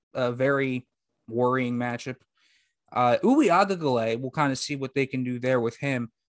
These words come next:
He obviously struggled against Georgia. Pitt's no Georgia, but I do think Pitt can run certain, uh, a certain modified game plan similar to what Georgia did, at least.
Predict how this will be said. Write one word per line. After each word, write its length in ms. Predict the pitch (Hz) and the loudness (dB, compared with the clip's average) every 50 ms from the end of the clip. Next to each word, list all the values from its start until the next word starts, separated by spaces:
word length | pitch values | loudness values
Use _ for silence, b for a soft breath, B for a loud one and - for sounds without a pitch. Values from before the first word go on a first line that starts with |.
| _ _ _ | _ _ _
He 100 | 151 156 | 2 4
obviously 320 | 160 156 143 139 139 139 | 4 4 4 2 -2 -6
struggled 260 | 131 - 147 135 131 127 | -2 0 2 2 2 0
against 220 | 127 120 123 120 | -2 -4 -4 -4
Georgia. 260 | 143 147 147 131 127 | -2 -2 -2 -2 -4
Pitt's 280 | - - 156 - - 147 | -6 -6 -8 -6 -4 -4
no 140 | 135 127 117 | -4 -4 -4
Georgia, 540 | 117 123 160 190 214 202 147 131 123 123 | -4 -2 0 2 2 2 0 0 0 0
but 220 | 120 123 123 120 113 | 0 0 -2 -2 -2
I 80 | 127 131 | -4 -6
do 140 | 135 165 160 | -6 -8 -8
think 220 | - 147 131 - | -8 -8 -8 -6
Pitt 180 | 151 147 - - | -6 -6 -6 -4
can 320 | - 135 127 120 113 - _ _ _ _ _ _ | -4 -4 -4 -4 -6 -8 _ _ _ _ _ _
run 220 | - 135 139 135 - - | 0 0 0 0 -2 -6
certain, 320 | - - - 160 - 139 139 | -6 -4 -2 -2 0 0 0
uh, 320 | 131 127 - - 131 123 | 0 0 0 0 0 0
a 40 | 120 | 0
certain 240 | - 156 143 139 135 | 0 -2 -2 -2 0
modified 460 | 131 131 131 131 - 139 123 113 - _ _ _ _ _ - | 0 2 0 2 2 0 0 -2 -4 _ _ _ _ _ -6
game 200 | 131 143 165 - | -6 -6 -6 -6
plan 280 | - 139 127 117 113 | -4 -4 -4 -2 -2
similar 360 | - - 147 156 175 147 123 | -2 0 0 0 2 2 2
to 60 | 117 110 | 2 2
what 260 | 113 113 107 - - | 0 -2 -4 -6 -8
Georgia 260 | 113 113 110 110 113 | -10 -10 -10 -10 -10
did, 200 | 107 107 110 113 | -10 -10 -10 -10
at 100 | 110 113 | -8 -8
least. 300 | 117 117 113 - - | -8 -6 -6 -8 -10